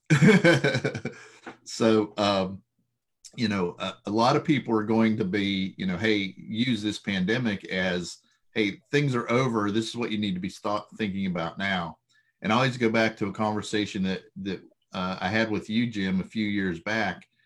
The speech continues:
where we were trying to help someone. Um, and, you know, we're,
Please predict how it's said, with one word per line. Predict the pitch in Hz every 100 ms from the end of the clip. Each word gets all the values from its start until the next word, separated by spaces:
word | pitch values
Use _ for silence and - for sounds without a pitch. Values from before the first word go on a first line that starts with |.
| _ _
where | - 101
we | 117
were | 123
trying | 113 123 113 98
to | 92
help | 117 -
someone. | - 87 87 80 78 87 - _ _ _ _ -
Um, | 87 85 82 87 - -
and, | 95 90 90 87 - - _ _ _ -
you | 98
know, | 92
we're, | 101 110 113 113